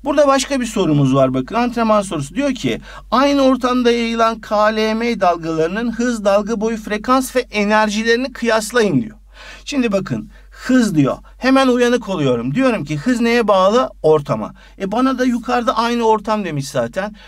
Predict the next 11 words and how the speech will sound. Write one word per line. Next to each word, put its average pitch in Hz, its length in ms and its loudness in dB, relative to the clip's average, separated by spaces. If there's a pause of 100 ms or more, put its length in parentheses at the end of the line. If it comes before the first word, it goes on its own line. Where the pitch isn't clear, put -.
(120)
O 165 100 -8
zaman 196 180 0
hiçbir 190 400 -8
hesaplama 185 640 -2
yapmıyorum. 151 680 -4 (200)
Hiç - 240 -12
şekillere 196 600 -4
falan 190 400 -2
bakmama 185 440 -2
gerek 190 380 -8
yok. 202 160 -4